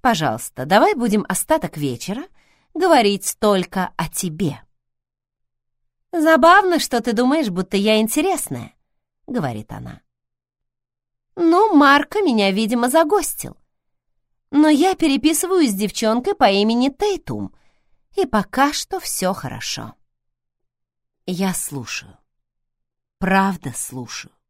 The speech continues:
Рути отличная, но как бы я этого ни хотела, даже она не может стать бальзамом от одиночества.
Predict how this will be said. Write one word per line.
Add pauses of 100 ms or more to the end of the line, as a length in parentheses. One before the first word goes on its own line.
(840)
Рути
отличная, (680)
но
как
бы
я
этого
ни
хотела, (680)
даже
она
не
может
стать (220)
бальзамом
от
одиночества.